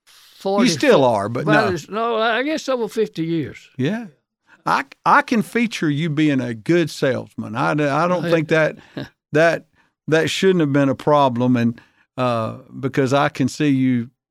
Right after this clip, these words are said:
Speaker 2: you know, like you say, you make friends. Well, part of that, eh, you know, you have to, if you're gonna make friends, you have to be a friend. And so you're a friend to a lot of people, and you've blessed a lot of people at First Baptist. So one of the questions I ask folks is,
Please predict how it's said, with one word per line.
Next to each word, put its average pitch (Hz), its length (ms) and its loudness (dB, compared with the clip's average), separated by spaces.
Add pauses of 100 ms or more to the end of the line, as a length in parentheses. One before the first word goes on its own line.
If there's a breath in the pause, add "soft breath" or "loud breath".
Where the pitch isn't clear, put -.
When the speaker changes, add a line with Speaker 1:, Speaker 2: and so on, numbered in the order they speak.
Speaker 2:
you 139 100 0
know, 131 120 2
like 135 200 -2
you 185 80 -2
say, - 220 -2
you 147 140 0
make 135 220 0
friends. 196 400 -4
Well, 151 220 -4 (320 soft breath)
part 208 320 2
of 285 80 0
that, 208 440 2 (120)
eh, 139 220 -6
you 147 160 -2
know, 139 80 0
you 151 160 -2
have 190 180 -2
to, 151 160 -6 (320 soft breath)
if - 140 -6
you're 202 100 0
gonna 214 140 2
make 196 260 2
friends, 143 320 2
you 139 60 0
have 160 180 0
to 139 80 -8
be 170 220 0
a 123 40 -4
friend. 117 440 -12 (500)
And 127 240 -2
so 131 160 -4
you're 151 340 2
a 131 60 0
friend 135 320 -2
to 131 80 -2
a 117 40 0
lot 120 300 0
of 117 100 -6
people, 120 300 -6
and 117 120 -2
you've 135 260 -4
blessed 143 380 0
a 123 60 -4
lot 127 280 0
of 113 60 -8
people 127 320 -2
at 117 100 -2
First 127 340 -4
Baptist. 135 440 0
So 139 220 0 (640 soft breath)
one 180 180 2
of 254 60 0
the 220 60 2
questions 175 480 0
I 139 180 2
ask 233 260 -2
folks 131 400 -2
is, 127 280 -2